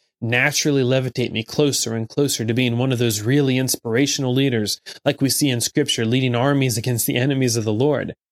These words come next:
And now I'm not saying that isn't a calling that God may place on someone's life, but am I humble enough to accept it if it isn't my calling?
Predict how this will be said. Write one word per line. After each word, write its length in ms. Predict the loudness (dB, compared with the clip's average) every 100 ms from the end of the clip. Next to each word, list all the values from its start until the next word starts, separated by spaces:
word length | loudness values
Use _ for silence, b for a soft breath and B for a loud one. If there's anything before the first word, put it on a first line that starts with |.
| _ -4
And 240 | -2 -2 -2
now 240 | 0 2 2
I'm 80 |
not 160 | 2 0
saying 300 | 0 2 2
that 140 | 2
isn't 220 | 2 0 -4
a 80 |
calling 520 | -6 0 0 2 0 -2
that 180 | -2
God 200 | -2 -2
may 140 | -2 -4
place 320 | 0 0 0
on 60 | -2
someone's 400 | -2 -4 -4 -2
life, 420 | 0 0 -4 -8 _ _ _ _ _ -2
but 340 | 0 2 -2 _ _ _ _ _ _ -2
am 220 | 2 4
I 100 | 2
humble 460 | 2 2 4 4 2
enough 400 | 0 -2 -4 -8 -20 _ -6
to 140 | -2
accept 440 | -2 0 0 0 -2
it 140 | -6 _
if 220 | -2 -2
it 100 | -2
isn't 420 | 0 0 0 -4 -2
my 180 | 0
calling? 400 | 0 -2 -6 -6